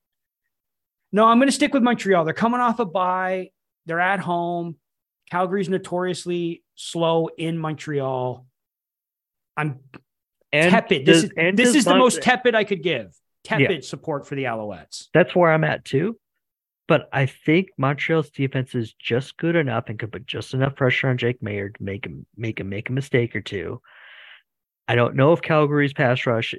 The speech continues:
Speaker 2: is gonna be good enough to make Cody Fajardo take more than three or four sacks. 'Cause, I mean, that's a tip. That's, you, you just have to say that's what's gonna happen with Cody.
Speaker 1: Yeah.
Speaker 2: But if we're stuck at seven, eight sacks,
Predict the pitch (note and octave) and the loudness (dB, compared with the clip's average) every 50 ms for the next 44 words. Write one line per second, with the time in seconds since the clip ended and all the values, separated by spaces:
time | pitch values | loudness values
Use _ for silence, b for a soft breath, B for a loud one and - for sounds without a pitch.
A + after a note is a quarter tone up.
0 | - - A2+ G#2+ - - B2 A#2+ A2+ G#2+ A#2 A2 - A#2 G#2+ G#2+ G2+ G2 G2+ G#2+ | -8 -8 -8 -8 -4 -2 -2 -2 0 -2 -4 0 0 0 0 0 -4 -6 -8 -8
1 | - - - A#2 A2 G#2+ G#2 - - - A2+ G#2 A2 G#2 - A2 - - G#2+ G2+ | -10 -8 -6 -4 -4 -4 -6 -6 -4 -4 -2 -2 -2 -4 -6 -6 -4 -2 -2 -2
2 | G#2+ G#2+ G#2 G#2+ - A#2 G#2 - - C#3+ F3 G#3 G#3 F#3+ D#3 C#3 C#3 - - C#3+ | -2 -4 -6 -4 -4 -4 -4 -4 -2 0 0 0 0 -2 -8 -8 -10 -6 -4 -4
3 | B2+ A#2 G#2+ - - _ G#2 G#2 G2 - - - D2+ - - - - - - - | -2 -2 -4 -4 -6 _ -6 -6 -6 -6 -8 -8 -8 -10 -10 -12 -16 -18 -20 -20
4 | - B B B B B B B B B B - C#3 C3 C3+ C#3 D3 D3+ C#3 C#3 | -20 B B B B B B B B B B -2 2 4 4 6 6 4 4 6
5 | E3 E3+ E3 - - - - - - C#3 C#3 - - C#3 - - _ _ - C3+ | 4 2 2 -2 -10 -16 -14 -6 -6 -6 -6 -2 -2 -2 -2 -2 _ _ -2 -2
6 | - C3+ - - - _ _ _ _ _ _ _ _ _ _ D#3+ _ - - C#3+ | -2 -2 -6 -14 -20 _ _ _ _ _ _ _ _ _ _ -20 _ -18 -12 -8
7 | C#3+ C3 B2+ C3 C3 C3+ C3+ A#2+ B2 C#3+ C#3+ C#3+ D3+ D3 - D#3 C3+ C#3 - B2 | -8 -6 -4 -4 -4 -4 -6 -6 -6 -6 -6 -4 -4 0 2 2 0 2 0 -2
8 | A2+ - - - - C3 A2 G#2 G2+ G#2 G2 F#2+ - - - A#2 G#2+ - - G2+ | -2 -2 -8 -2 0 0 0 2 -2 -4 -6 -8 -10 -6 -6 -6 -4 -4 -6 -6
9 | G2 F#2+ G#2 E2+ - - - - - E2 - - - - E2 - - - F#3 D3 | -6 -6 -6 -8 -8 -10 -16 -18 -18 -18 -14 -10 -8 -8 -8 -8 -6 -4 -2 -2
10 | A2 - - _ _ _ _ _ _ b b b b _ _ _ _ _ _ _ | -2 -4 -10 _ _ _ _ _ _ b b b b _ _ _ _ _ _ _
11 | _ _ _ _ _ _ F3+ B2 G#2+ F2 - - _ _ _ _ _ _ _ - | _ _ _ _ _ _ 0 2 2 -2 -6 -10 _ _ _ _ _ _ _ -2
12 | D#3 B2+ - A#2 - - - C3 A#2+ G#2 - G#2+ F#2 - - B2 A2+ G#2 G2 F2+ | -2 2 2 0 0 2 2 2 2 2 -2 -6 -12 -8 -6 -6 -6 -6 -6 -6
13 | G#2 C3+ F#3+ G#3 - - - - G#3 G#3 G3+ - - D#4 - - - - - - | -2 0 0 0 -2 -2 2 4 4 4 4 2 0 -2 -6 -14 -18 -20 -20 -20
14 | _ | _